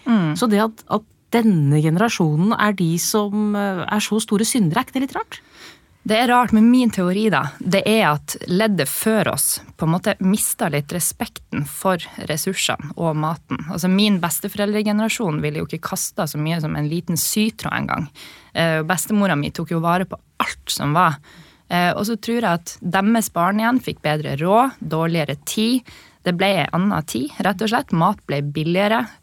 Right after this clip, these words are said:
Speaker 1: ikke bare mat, men alt. Em, og man fikk mer tilgang på det.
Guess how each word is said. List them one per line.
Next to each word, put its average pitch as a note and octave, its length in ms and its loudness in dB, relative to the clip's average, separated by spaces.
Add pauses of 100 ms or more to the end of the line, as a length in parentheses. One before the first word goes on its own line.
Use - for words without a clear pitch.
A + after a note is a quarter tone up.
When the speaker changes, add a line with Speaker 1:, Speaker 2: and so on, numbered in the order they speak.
Speaker 1:
ikke E3+ 220 -4
bare C#3 160 -2
mat, D#3 460 -4
men C#3+ 260 0 (300)
alt. - 340 -8 (560)
Em, D#3+ 580 0
og E3+ 160 0
man D3+ 160 -2
fikk D#3+ 200 -6
mer D#3 360 -2 (120)
tilgang F3 640 -2
på F3 260 -2
det. - 140 -6